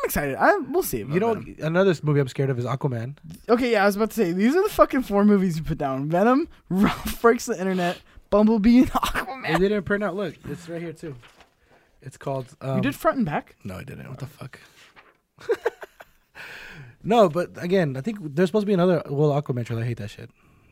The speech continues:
Speaker 2: I'm scared for that movie, too.
Speaker 1: The movie's gonna be bad. What, what else have we seen? Oh, the Joker. We, we saw the
Speaker 2: Holy
Speaker 1: first
Speaker 2: shit.
Speaker 1: Joker,
Speaker 2: The Joker.
Speaker 1: like, in makeup. How do you feel about the makeup?
Speaker 2: I'm excited for that movie, dude.
Speaker 1: How do you feel about the makeup?
Speaker 2: I'm with it.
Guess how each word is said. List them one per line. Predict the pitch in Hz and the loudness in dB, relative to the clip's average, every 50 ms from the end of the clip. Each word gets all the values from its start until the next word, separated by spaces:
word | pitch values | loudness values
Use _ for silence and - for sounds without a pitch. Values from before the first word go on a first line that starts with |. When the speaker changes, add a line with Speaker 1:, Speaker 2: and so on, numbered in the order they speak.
| _ _ _ _ _ _ _ _ _ _ - | _ _ _ _ _ _ _ _ _ _ -16
Speaker 2:
I'm | 135 107 | -14 -14
scared | - - 110 107 | -10 -10 -10 -10
for | - 110 | -10 -12
that | 110 104 | -12 -12
movie, | 107 117 120 117 | -14 -12 -14 -14
too. | - - 117 117 - | -14 -14 -16 -12 -6
Speaker 1:
The | - | -2
movie's | 208 208 196 175 151 135 | 0 2 2 2 0 -2
gonna | 135 131 | -2 -4
be | 123 | -4
bad. | 123 113 110 107 - - _ - - _ - | -4 -6 -6 -8 -10 -16 _ -20 -20 _ -2
What, | 233 294 320 - - - 214 | 0 0 0 0 -2 -2 2
what | 262 302 311 | 4 4 4
else | 330 320 | 2 0
have | 311 277 240 | -2 -4 -2
we | 233 | -2
seen? | 214 - 247 226 165 - | -2 -2 -2 -2 4 8
Oh, | 220 277 269 214 | 8 10 10 8
the | 190 185 180 | 6 2 0
Joker. | 175 147 202 220 262 - 190 147 135 | 2 4 4 4 4 4 2 -2 0
We, | 131 151 160 160 151 120 107 127 | 0 0 0 0 -2 -2 -6 -6
we | 151 170 170 | -4 -4 -2
saw | 160 - - 196 196 196 196 196 | 0 2 4 6 8 8 8 8
the | 175 | 8
Speaker 2:
Holy | 190 196 190 170 | 6 8 8 6
Speaker 1:
first | 156 170 | 4 4
Speaker 2:
shit. | - 170 165 | 4 6 6
Speaker 1:
Joker, | 156 190 202 220 214 - 170 151 143 135 139 139 135 - _ _ _ - | 8 6 6 4 2 0 0 2 2 0 0 -2 -6 -10 _ _ _ -4
Speaker 2:
The | 143 135 | -4 -2
Joker. | 123 113 139 147 143 - - 135 117 110 110 110 107 101 _ _ _ - | 2 4 6 6 6 6 2 -2 -2 -2 -4 -6 -10 -14 _ _ _ -8
Speaker 1:
like, | 131 143 139 131 - - | -6 -4 -4 -4 -6 -10
in | - - 156 156 151 | -8 -6 -4 -2 -2
makeup. | 147 147 151 - 143 135 139 - _ - _ _ _ _ _ _ _ _ _ _ - | -2 -4 -4 -4 -4 -6 -6 -8 _ -20 _ _ _ _ _ _ _ _ _ _ -10
How | - 156 | -4 -2
do | 180 | 0
you | 175 165 | 0 0
feel | - 196 | 0 -2
about | 175 170 160 135 | 0 0 0 -2
the | 156 | -2
makeup? | 151 143 127 - - - | -6 -6 -8 -10 -12 -10
Speaker 2:
I'm | - 123 139 175 180 151 123 - - - | -6 -4 -2 -2 -2 -2 -4 -6 -12 -20
excited | - - - - - 147 139 117 | -20 -16 -12 -6 -4 -4 -4 -4
for | - 104 | -6 -10
that | 107 117 120 | -12 -12 -12
movie, | 120 120 113 113 | -14 -14 -14 -12
dude. | 110 107 120 131 - _ - | -10 -10 -12 -12 -14 _ -4
Speaker 1:
How | - | 0
do | 180 | 0
you | 175 | 0
feel | - - 196 | 2 0 0
about | 175 175 170 | 0 0 -2
the | - 147 | -2 -4
makeup? | 147 139 - - - _ _ _ _ _ _ _ _ _ _ _ - | -6 -6 -8 -12 -20 _ _ _ _ _ _ _ _ _ _ _ -8
Speaker 2:
I'm | 123 143 | -4 0
with | 214 311 - | 0 0 0
it. | - - - | -2 -10 -12